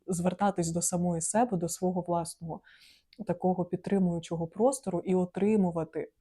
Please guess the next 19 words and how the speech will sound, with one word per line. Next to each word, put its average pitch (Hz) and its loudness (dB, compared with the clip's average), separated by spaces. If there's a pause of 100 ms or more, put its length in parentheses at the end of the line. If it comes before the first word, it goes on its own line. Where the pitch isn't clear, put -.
все - -2
те, 196 0
про 196 -6
що 180 -4
я 180 2
зараз 170 -4
сказала. 160 -6 (440)
Чому 226 6
ми 214 6
здатні 185 2
це 180 -2
давати 175 -2
комусь, 180 -2 (540)
але 185 2
не 190 4
здатні 196 0
давати 180 -2
собі? 160 -6 (440)
Хоча 202 2